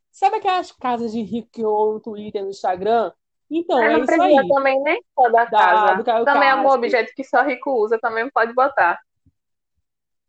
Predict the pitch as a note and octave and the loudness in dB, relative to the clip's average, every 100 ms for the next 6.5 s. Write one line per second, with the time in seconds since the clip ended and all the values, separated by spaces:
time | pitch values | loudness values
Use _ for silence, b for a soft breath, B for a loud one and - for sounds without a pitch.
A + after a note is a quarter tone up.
0 | _ _ _ _ _ _ _ _ _ _ | _ _ _ _ _ _ _ _ _ _
1 | _ _ _ _ - - - F#4+ A4+ F4 | _ _ _ _ -20 -12 -2 -2 -2 -2
2 | D#4+ D#4 C4 A#3+ F#3+ E3 E3+ G#3+ - G#3+ | -2 -2 0 2 2 0 -2 -4 -4 -6
3 | F#3+ A3 A3 C4 D#4 A3 A3+ B3 D4 A#3 | -4 -6 -2 0 2 2 2 0 -6 -4
4 | B3+ C4+ C#4+ B3 B3 B3+ A#3+ A3+ A3+ - | -4 -2 -4 -4 -8 -8 -6 -6 -4 0
5 | A#3 A3+ A#3 A3 G3+ G#3 G#3 G3 G3 F#3+ | 0 0 -4 -6 0 4 6 6 6 4
6 | F3+ F3 E3+ D#3+ | 4 4 4 2